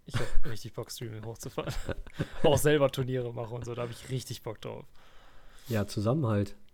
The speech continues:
Speaker 1: Ja, ja, safe, eben.
Speaker 2: Also
Speaker 1: Wir
Speaker 2: alleine
Speaker 1: beide
Speaker 2: würde ich
Speaker 1: zusammen
Speaker 2: stressig
Speaker 1: einfach
Speaker 2: finden,
Speaker 1: hoch.
Speaker 2: aber so zusammen
Speaker 1: Ja, schon.
Speaker 2: irgendwas planen, stelle ich mir geil vor.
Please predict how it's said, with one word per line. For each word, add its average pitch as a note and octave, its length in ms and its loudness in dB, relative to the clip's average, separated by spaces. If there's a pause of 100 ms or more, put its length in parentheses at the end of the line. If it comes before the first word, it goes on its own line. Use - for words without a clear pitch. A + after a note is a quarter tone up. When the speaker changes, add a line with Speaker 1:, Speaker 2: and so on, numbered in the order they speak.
(280)
Speaker 1:
Ja, C#3+ 80 2
ja, G#3+ 180 2
safe, D3+ 380 -4
eben. C#3 260 -4
Speaker 2:
Also A2+ 180 4
Speaker 1:
Wir A2+ 40 6
Speaker 2:
alleine A2+ 180 6
Speaker 1:
beide B2+ 140 6
Speaker 2:
würde A#2 100 2
ich A2+ 80 0
Speaker 1:
zusammen B2+ 160 4
Speaker 2:
stressig D3+ 160 4
Speaker 1:
einfach - 80 -4
Speaker 2:
finden, D#3+ 200 4
Speaker 1:
hoch. D3+ 40 2
Speaker 2:
aber B2 160 2
so A#2+ 120 0
zusammen A2 320 2
Speaker 1:
Ja, C3+ 60 4
schon. C#3+ 60 0
Speaker 2:
irgendwas C#3+ 280 0
planen, D3 280 4
stelle C3+ 240 0
ich C3 100 -2
mir B2+ 120 0
geil A#2 180 2
vor. G#2 320 -4